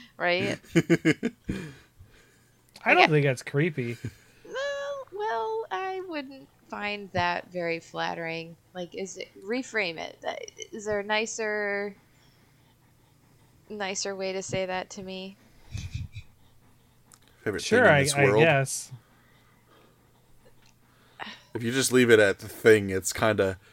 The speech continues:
Speaker 2: it's kinda got red flags going off in the back of my mind, at least.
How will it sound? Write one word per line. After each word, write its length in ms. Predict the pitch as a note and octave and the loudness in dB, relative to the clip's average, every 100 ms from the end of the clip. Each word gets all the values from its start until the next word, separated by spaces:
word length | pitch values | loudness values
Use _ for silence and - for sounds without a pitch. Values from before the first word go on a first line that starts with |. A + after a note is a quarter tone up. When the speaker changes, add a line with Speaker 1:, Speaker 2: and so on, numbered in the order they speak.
| _ _ _ | _ _ _
Speaker 2:
it's 160 | G#2+ G2+ | -4 2
kinda 260 | - B2+ A2 | 6 8 8
got 260 | G2+ G2 - - | 6 4 -4 -12
red 320 | G#2+ A2 F#2+ | 2 2 2
flags 400 | - G2+ F#2 - | 0 2 0 -4
going 260 | A2 F#2 F#2 | -2 0 0
off 200 | F2+ - | -4 -6
in 60 | |
the 60 | F2+ | -8
back 260 | F2+ F2+ - | -6 -8 -8
of 80 | |
my 200 | F2 G2 | -4 -4
mind, 280 | F2 E2+ E2+ | -4 -6 -6
at 140 | E2+ - | -8 -6
least. 380 | E2+ - - | -6 -6 -10